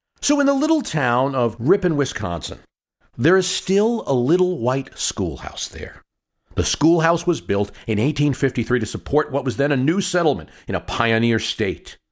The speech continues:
Only made a state five years before. The town had about thirteen homes, but got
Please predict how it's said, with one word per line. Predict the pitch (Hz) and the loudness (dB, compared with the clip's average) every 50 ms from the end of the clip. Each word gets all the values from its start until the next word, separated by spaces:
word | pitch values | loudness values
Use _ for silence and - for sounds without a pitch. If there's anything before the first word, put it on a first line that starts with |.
| _ _ _ _ _ _ _ _ _ _ _ _ _ _ _ _ | _ _ _ _ _ _ _ _ _ _ _ _ _ _ _ _
Only | - 120 143 156 165 165 | 0 2 2 4 4 2
made | 151 147 143 143 135 | 2 2 2 0 0
a | 120 | -2
state | - - - 139 127 104 92 90 | -4 -4 -2 -2 0 0 -2 -4
five | - - - 104 98 92 90 82 87 | -8 -8 -6 -6 -4 -4 -4 -4 -2
years | 90 90 85 82 - | -2 0 -2 -2 -4
before. | - 82 78 - - 80 71 - - - - _ _ - | -6 -8 -8 -8 -8 -10 -10 -10 -14 -18 -20 _ _ -6
The | - 104 | -4 0
town | - 170 175 170 165 | 2 2 2 2 2
had | 160 143 | 2 2
about | 123 123 113 107 | 2 0 0 -2
thirteen | - - 120 123 123 120 - - 120 113 113 104 | -2 -4 -4 -4 -4 -6 -6 -4 -4 -2 -2 -2
homes, | 87 98 92 90 82 73 69 67 - | -2 -2 -2 -2 -2 -4 -6 -8 -8
but | - - 87 - - | -6 -8 -8 -6 -4
got | - 85 - | -4 -4 -4